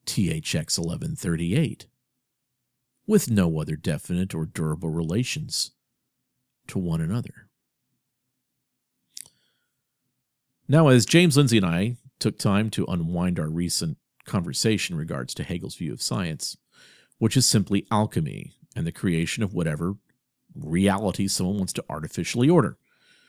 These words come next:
The socialists and communists who practice this kind of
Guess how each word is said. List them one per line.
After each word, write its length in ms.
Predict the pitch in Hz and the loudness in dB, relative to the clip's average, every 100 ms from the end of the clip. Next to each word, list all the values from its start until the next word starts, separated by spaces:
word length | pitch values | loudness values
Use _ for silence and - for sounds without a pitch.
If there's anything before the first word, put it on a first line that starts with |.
| _ _ _ _ _ _ | _ _ _ _ _ _
The 80 | - | 2
socialists 680 | 117 196 226 - 180 170 - | 6 8 6 6 6 6 4
and 220 | - 113 - | 2 0 0
communists 580 | 131 127 107 64 - | 0 2 2 -2 -2
who 80 | - | -2
practice 540 | - - 127 170 98 - | -2 2 2 2 -4 -2
this 300 | 95 80 - | 0 2 0
kind 240 | - 92 | 0 0
of 160 | 78 | -2